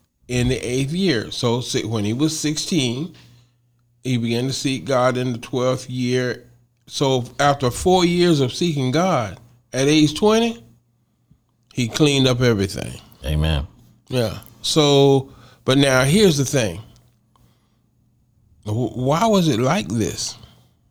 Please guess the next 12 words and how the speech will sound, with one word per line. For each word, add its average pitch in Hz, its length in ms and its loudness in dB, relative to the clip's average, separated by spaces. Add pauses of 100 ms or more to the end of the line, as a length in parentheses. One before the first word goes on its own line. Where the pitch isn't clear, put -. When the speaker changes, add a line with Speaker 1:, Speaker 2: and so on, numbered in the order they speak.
(1160)
Speaker 1:
Why 170 180 6
was 180 220 6
it 143 300 2
that 131 200 0
the 131 140 2
kingdom 156 720 6
so 156 240 2
full 185 260 2
of 151 120 6
all 147 320 4
of 135 100 2
these, 127 560 2